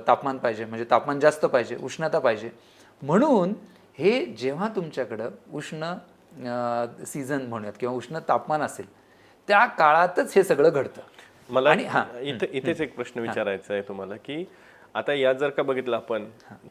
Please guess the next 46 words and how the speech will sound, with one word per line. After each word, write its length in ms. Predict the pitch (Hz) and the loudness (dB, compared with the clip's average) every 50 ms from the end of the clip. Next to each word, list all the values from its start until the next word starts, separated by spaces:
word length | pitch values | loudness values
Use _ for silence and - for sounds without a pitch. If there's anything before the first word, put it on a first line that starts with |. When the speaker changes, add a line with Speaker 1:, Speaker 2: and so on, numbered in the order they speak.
| - | -12
Speaker 2:
चक्रीवादळ 520 | - 131 - 123 123 123 120 117 120 117 113 | -10 -10 -6 -2 0 0 2 2 2 0 -2
असेल 260 | 113 - - 113 107 | -4 -4 -6 -6 -6
किंवा 200 | 104 - 110 110 | -6 -6 -4 -2
गारपीट 340 | 117 113 113 - 120 101 107 | -2 -4 -4 -6 -6 -6 -6
असेल, 320 | 104 - - 107 101 101 - _ _ | -6 -6 -10 -12 -14 -14 -16 _ _
Speaker 1:
हां. 100 | - 107 101 - _ _ _ - | -18 -18 -18 -18 _ _ _ -8
Speaker 2:
तर 80 | 135 | -8
हे 420 | 127 123 147 156 175 185 - - - - | -6 -4 -4 -4 -4 -4 -6 -10 -16 -8
मॉन्सूनच्या 680 | 117 117 123 131 135 135 - - 180 180 175 - 196 | -2 0 0 0 0 -4 -6 -4 -4 -4 -2 -4 -4
हंगामाव्यतिरिक्त 1040 | 190 175 143 135 135 147 147 156 160 156 151 151 - 185 190 214 202 - - - - 220 196 - - - | -4 -4 -6 -8 -4 -4 -2 0 0 -2 -2 -2 2 2 2 2 2 -2 -2 0 2 2 0 -2 -6 -10
सीझनमध्ये 600 | - - 165 135 151 151 147 147 135 123 131 135 | -6 -4 -2 0 0 0 0 0 0 2 2 2
जे 100 | 131 131 | 0 0
काही, 260 | - 123 117 123 - - | -2 -4 -4 -6 -6 -10
म्हणजे 220 | 110 113 104 113 117 - - - | -10 -8 -6 -8 -8 -8 -10 -10
उष्ण-, 240 | 123 - - - 123 | -10 -8 -6 -6 -6
Speaker 1:
हां, 80 | 101 | -4
हां, 100 | - 113 | -4 -2
Speaker 2:
उन्हाळा 260 | 117 131 135 139 135 131 | -2 0 2 2 2 2
Speaker 1:
हां. 100 | 123 120 | 2 0
Speaker 2:
असेल, 280 | 104 - 117 110 107 | -2 -2 -4 -4 -4
हिवाळा 280 | 107 120 131 127 127 117 | -2 2 4 4 4 4
Speaker 1:
हां. 100 | 110 113 | 2 -2
Speaker 2:
असेल, 200 | 101 107 110 107 - _ - | -4 -8 -10 -10 -14 _ -16
या 200 | - 117 135 165 | -8 -2 0 0
सीझनमध्ये 540 | 180 - 220 196 175 196 185 185 180 180 180 | 0 0 0 2 2 2 2 2 4 4 4
हे 260 | 175 170 175 175 165 - - - - - - 117 120 | 4 4 0 0 -2 -4 -10 -16 -20 -18 -10 -4 0
झाल्याचं 300 | 139 139 143 147 143 151 | 2 2 2 2 2 2
आम्ही 180 | 139 143 147 | 2 2 0
बघतो, 440 | 143 139 139 139 - - 113 101 - - - | 2 2 0 0 0 -6 -8 -8 -8 -8 -12
Speaker 1:
हां. 100 | 117 101 - - - | -12 -12 -8 -2 -2
Speaker 2:
पण 100 | 160 160 | 0 2
मॉन्सूनच्या 500 | 175 202 202 190 190 240 240 226 233 214 | 4 4 4 4 4 0 0 2 2 0
सीझनमध्ये 540 | - 226 202 175 185 180 175 175 170 175 170 | 0 0 -2 0 0 0 0 -2 -2 0 2
गारपीट 380 | 160 170 156 - - 156 147 | 4 4 4 4 0 -4 -4
झाली 280 | 135 151 160 139 131 120 | -2 -2 0 0 2 2
असं 280 | 123 127 131 - - | 2 2 0 0 0
आम्हाला 420 | 160 147 143 143 143 143 147 151 143 | 2 2 4 2 2 4 4 2 0
पाहायला 420 | - - - - 143 131 131 131 | -2 -6 -2 0 0 2 2 2
मिळत 240 | 135 147 143 135 123 127 | 4 4 4 2 2 0
नाही. 120 | 127 113 | 0 2
Speaker 1:
मिळत 100 | 127 120 | 4 6
Speaker 2:
याचं 120 | 113 - - | 4 4 4
कार-, 200 | - 165 160 151 | 2 2 2 2
Speaker 1:
नाही. 160 | 160 - - - | 0 -4 0 4
Speaker 2:
कारण 260 | 180 180 190 185 156 | 6 6 6 6 2
काय? 160 | 123 113 98 | -2 -2 -4